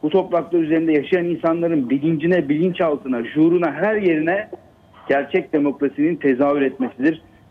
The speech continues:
Bu gece bence bir bayramdır. Muhteşem bir dönüştür. Ve bu dönüş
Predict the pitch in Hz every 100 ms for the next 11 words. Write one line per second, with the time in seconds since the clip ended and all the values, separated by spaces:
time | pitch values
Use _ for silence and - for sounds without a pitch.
0 | - 151 165 180 185 180 165 165 160 151
1 | 156 170 170 175 - - - _ - _
2 | _ - _ - 226 127 160 139 175 170
3 | 143 147 170 - 156 160 - - _ 131
4 | 135 165 190 180 202